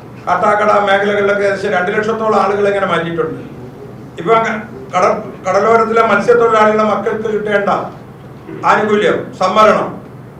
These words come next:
അതെല്ലാം അവർക്ക് നഷ്ടപ്പെട്ട് ഈ മേഖലയിലെ ഈ ഏറ്റവും കൂടുതൽ നാടാർ വിഭാഗത്തിനാണ് അത് കിട്ടുന്നത്.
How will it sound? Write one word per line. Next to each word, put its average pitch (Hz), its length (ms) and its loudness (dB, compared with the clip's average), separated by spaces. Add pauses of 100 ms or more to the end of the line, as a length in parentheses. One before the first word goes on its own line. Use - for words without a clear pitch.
(120)
അതെല്ലാം 214 360 2
അവർക്ക് 214 340 2
നഷ്ടപ്പെട്ട് - 680 0 (300)
ഈ 220 460 -10
മേഖലയിലെ 196 720 0 (360)
ഈ 175 340 -6 (180)
ഏറ്റവും 202 320 0
കൂടുതൽ 196 320 0
നാടാർ 180 340 4
വിഭാഗത്തിനാണ് 170 640 0
അത് 143 160 -8
കിട്ടുന്നത്. 131 400 -12